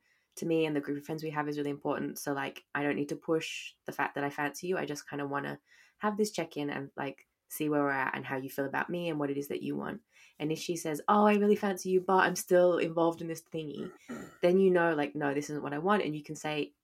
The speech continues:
"I really understand that. I really care about you, but I don't wanna, like, get into a situation if you're not here." Or if she says,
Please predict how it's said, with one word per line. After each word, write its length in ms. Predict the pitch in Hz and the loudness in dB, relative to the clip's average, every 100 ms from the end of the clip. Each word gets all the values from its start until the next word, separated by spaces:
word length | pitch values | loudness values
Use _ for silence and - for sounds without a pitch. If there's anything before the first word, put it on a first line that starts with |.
| - | 0
"I 80 | 151 | 0
really 200 | 156 160 | 0 -2
understand 440 | 151 151 196 185 | -4 -4 0 2
that. 120 | 180 147 | 0 -2
I 40 | |
really 180 | 151 147 | -4 -6
care 160 | - 147 | -4 -2
about 220 | 143 - | -2 -4
you, 120 | 147 139 | -6 -2
but 180 | 135 - - | -4 -6 -4
I 100 | 143 | 0
don't 120 | 147 | 0
wanna, 220 | 143 147 | 0 -2
like, 280 | 139 135 - - | -4 -6 -8 -6
get 160 | 143 | -4
into 220 | 139 139 143 | -4 -6 -8
a 20 | |
situation 760 | 127 - 143 139 - 135 131 - _ - _ _ | -8 -6 -4 -4 -6 -10 -12 -14 _ -20 _ _
if 160 | 139 - | -12 -6
you're 140 | 135 | -4
not 140 | 135 - | -4 -6
here." 220 | 139 - _ _ - _ - | -6 -8 _ _ -20 _ -6
Or 120 | - | -4
if 80 | 180 | 0
she 120 | 185 | 0
says, 320 | 180 170 156 | 0 0 -2